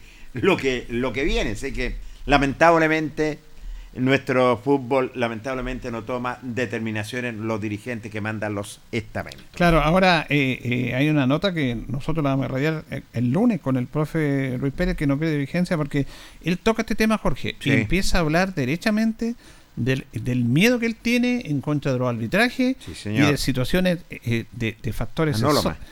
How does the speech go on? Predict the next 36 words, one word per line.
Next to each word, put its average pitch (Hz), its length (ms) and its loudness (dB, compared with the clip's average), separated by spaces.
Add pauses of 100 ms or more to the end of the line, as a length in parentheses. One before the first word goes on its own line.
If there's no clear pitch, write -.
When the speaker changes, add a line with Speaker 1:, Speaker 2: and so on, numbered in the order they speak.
(160)
Speaker 2:
exógenos 143 720 4
o 123 60 2
externos, 165 760 4 (300)
o - 100 -6
anómalas, 190 600 6
como 127 200 0
lo 123 100 0
quieran 139 220 4
llamar, 226 300 4 (500)
eh, 123 520 0 (220)
en 127 140 2
relación 135 360 4
a 143 120 2
que 123 220 0
se - 120 2
decían 120 240 2
algunos 135 200 4
partidos. 107 400 -2
El 131 80 0
partido 147 240 2
de 247 60 4
Rancagua 226 340 4
ya 196 100 4
era 190 100 4
un 170 60 2
partido 156 400 2
que 127 200 0 (340)
Linares 131 160 2
estaba 131 160 0
clasificado, 120 600 0
pero 101 140 2
el 101 60 -2
arbitraje 101 360 -4
fue 127 240 -4
un 165 140 2
desastre - 420 -4